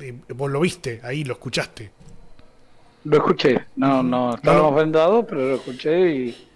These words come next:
Speaker 2: y puedo dar testimonio de la voz. Yo pensé que me iban a pedir testimonio sobre cómo era la voz,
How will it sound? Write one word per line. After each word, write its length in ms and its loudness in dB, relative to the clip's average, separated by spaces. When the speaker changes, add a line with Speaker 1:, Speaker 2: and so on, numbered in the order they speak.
Speaker 2:
y 380 -8
puedo 300 -4
dar 200 -2
testimonio 600 -6
de 60 -6
la 120 0
voz. 300 4
Yo 140 0
pensé 300 0
que 100 -2
me 120 -2
iban 180 0
a 100 -2
pedir 240 -2
testimonio 680 -4
sobre 300 -6
cómo 260 -8
era 160 -6
la 160 -6
voz, 400 -4